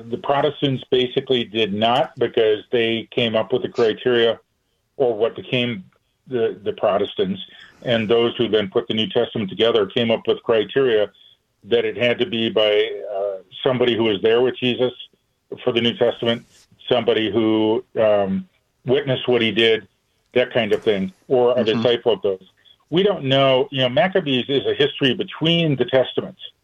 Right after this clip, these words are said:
Speaker 1: And I believe that it's a fairly accurate history.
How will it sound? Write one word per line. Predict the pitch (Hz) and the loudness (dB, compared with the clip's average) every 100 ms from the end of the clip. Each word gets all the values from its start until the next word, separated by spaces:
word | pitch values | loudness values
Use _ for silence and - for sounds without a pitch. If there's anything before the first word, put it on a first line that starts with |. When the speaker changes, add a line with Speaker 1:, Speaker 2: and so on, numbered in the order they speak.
| _ _ _ _ _ 131 | _ _ _ _ _ 0
Speaker 1:
And | 120 120 | 2 2
I | |
believe | 110 127 131 117 | 2 2 2 2
that | 120 | 4
it's | 120 120 139 | 2 2 0
a | 120 | 0
fairly | - 147 156 165 | 2 0 0 0
accurate | 139 147 - 190 135 | 2 2 2 0 0
history. | 135 - 127 127 135 | -4 -2 -2 -2 -4